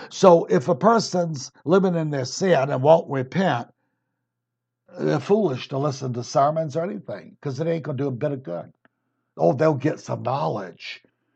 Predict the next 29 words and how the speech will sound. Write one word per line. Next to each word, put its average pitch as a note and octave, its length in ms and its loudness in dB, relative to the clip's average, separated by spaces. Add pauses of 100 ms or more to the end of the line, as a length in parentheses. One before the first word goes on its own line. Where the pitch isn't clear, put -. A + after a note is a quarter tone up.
And D3 100 -4
the D#3+ 80 0
knowledge F3 440 6
is C3 140 -4
good F3+ 380 6
if B2+ 140 -4
later C#3 320 4
on E3+ 180 2
the C3+ 100 2
Holy C3 240 0
Spirit F#3 360 -2
helps A2 340 -2
you A2 60 -10
out. F#2+ 320 -6 (880)
But C3+ 120 0
a C#3 40 2
lot C#3+ 180 4
of - 60 -4
people D#3 180 -2
study D3+ 300 0
their C#3+ 160 0
Bible, D3 400 2
do C3+ 180 -4
this, C#3 280 -6
do C3+ 180 -8
that. D3 380 0 (340)
They C#3+ 140 -4
can C3 100 -8
quote, C#3+ 440 0